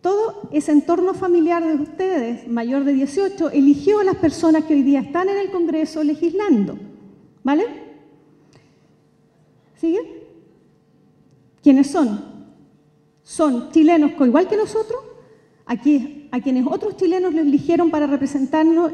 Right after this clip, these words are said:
y generar las leyes. No son ni más ni menos que eso. Sigamos.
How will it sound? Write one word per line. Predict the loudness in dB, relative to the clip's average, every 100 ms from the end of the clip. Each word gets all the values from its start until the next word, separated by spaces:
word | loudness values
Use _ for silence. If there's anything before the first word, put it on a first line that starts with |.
| 4
y | 4 4 -4 -14 -8
generar | -2 0 0
las | -2 -4
leyes. | -4 -6 -6 -6 0
No | 0
son | 0 -4 -6 -14 -12 0
ni | 2
más | 4 2 -2
ni | 4 6
menos | 6 2
que | -2 -4
eso. | -6 -14 -18 -20 _ _ _ _ _ _ _ _ _ _ _ _ _ _
Sigamos. | 0 6 6